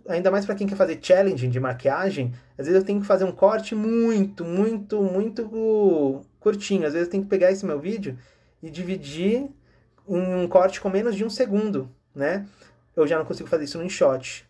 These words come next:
Quando o meu corte ele é menor que um segundo, ele aparece aqui, ó, "O vídeo está muito curto, menos de um segundo." Então,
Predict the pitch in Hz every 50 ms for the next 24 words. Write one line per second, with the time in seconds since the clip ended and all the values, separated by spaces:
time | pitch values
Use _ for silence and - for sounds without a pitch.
0 | _ _ - 151 156 156 160 160 160 - - 156 147 143 147 - 160 156 151 156
1 | 151 151 156 180 190 196 - 190 - 185 151 147 175 208 226 220 170 139 127 127
2 | - - _ _ _ - 147 147 - 156 151 - 170 - - 151 131 123 127 165
3 | 165 170 - - 156 156 151 156 143 196 196 196 - 147 143 143 - 147 143 143
4 | 139 143 139 127 156 147 - - 175 160 139 135 127 123 120 123 - - - _
5 | - 143 147 143 143 175 180 190 196 196